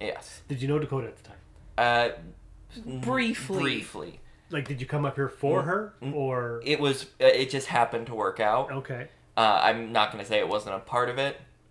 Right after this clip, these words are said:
Speaker 1: through mutuals and stuff like that, uh, online. But it was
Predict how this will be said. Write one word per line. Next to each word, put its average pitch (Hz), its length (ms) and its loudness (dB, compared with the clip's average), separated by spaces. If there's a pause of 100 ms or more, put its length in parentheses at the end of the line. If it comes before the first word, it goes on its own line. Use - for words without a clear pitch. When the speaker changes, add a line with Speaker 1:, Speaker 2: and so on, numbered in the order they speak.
(120)
Speaker 1:
through 120 160 -6
mutuals 123 640 -8
and 135 120 -12
stuff 135 300 -4
like 135 200 -6
that, 147 280 -8 (160)
uh, 98 140 -4
online. 67 580 -2 (680)
But 117 360 6
it 110 180 0
was 107 760 0